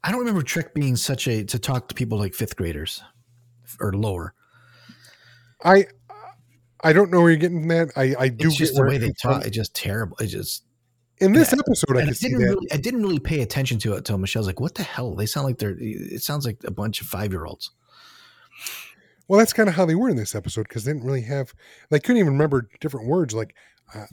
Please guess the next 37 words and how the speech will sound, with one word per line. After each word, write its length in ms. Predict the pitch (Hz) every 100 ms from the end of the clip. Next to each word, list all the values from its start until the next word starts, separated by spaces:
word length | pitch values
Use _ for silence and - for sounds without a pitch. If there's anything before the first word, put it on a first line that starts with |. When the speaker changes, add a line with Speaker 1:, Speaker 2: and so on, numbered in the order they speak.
| -
Speaker 2:
I 280 | 104 113 107
know 240 | 95 131 135
I 60 |
can 180 | 104 95
do 180 | 90 139
that, 200 | 120 85
but 100 | 90
I 480 | 85 82 82 85 87
don't 220 | 101 120 107
know 100 | 95
why." 400 | 95 120 131 92
And 160 | 87
they 160 | 98 104 113
were 240 | 120 120 117 - _ - _ _
stumbling 500 | - - 156 151 147
over 200 | 143 131
their 160 | 123
thoughts 360 | 117 151 143 113
all 140 | 117
the 100 | 107 151
Speaker 1:
Yeah, 80 | 147
Speaker 2:
time. 180 | 147
Speaker 1:
but, 140 | 151 -
uh, 240 | 147 135
it's 240 | 139 147 143
more 180 | 135
than 140 | 107 90
that 200 | 90 -
to 120 | -
it, 120 | 65
though. 100 | 69
I, 200 | 73 151 -
I 80 | 156
just 220 | 117 -
didn't 200 | 120 92
like 220 | 82 -
it. 160 | 85